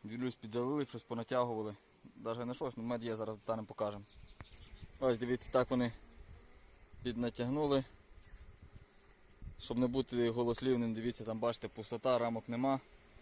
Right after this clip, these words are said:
Е, цей, так що я кажу, що це так ставив, бачу, що почали язики тягнути, напевно, вже матка облетілася, то зараз будемо, е, мед, який можна забрати, забрати, і, ну, будемо дивитися в гнізді. Тут, бачите, воно там біленьке, все гарненьке, працюємо далі.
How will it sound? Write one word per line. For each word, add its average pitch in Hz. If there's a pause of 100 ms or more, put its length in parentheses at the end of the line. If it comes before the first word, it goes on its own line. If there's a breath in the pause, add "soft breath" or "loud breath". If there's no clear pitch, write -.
(920)
Е, 104 (100)
цей, 113
так 110
що -
я 110
кажу, -
що 101
це 107
так 101
ставив, 120
бачу, 113
що 107
почали 113
язики 110
тягнути, 117
напевно, 117
вже 113
матка 113
облетілася, 113
то 113
зараз 110
будемо, 110 (800 loud breath)
е, 104 (220 loud breath)
мед, 113
який 113
можна 110
забрати, 107
забрати, 135
і, 113 (160)
ну, 113
будемо 110
дивитися 110 (520 loud breath)
в 113
гнізді. 110
Тут, 107
бачите, 107
воно 110
там 110 (140)
біленьке, 135
все 110
гарненьке, 113
працюємо 117
далі. 110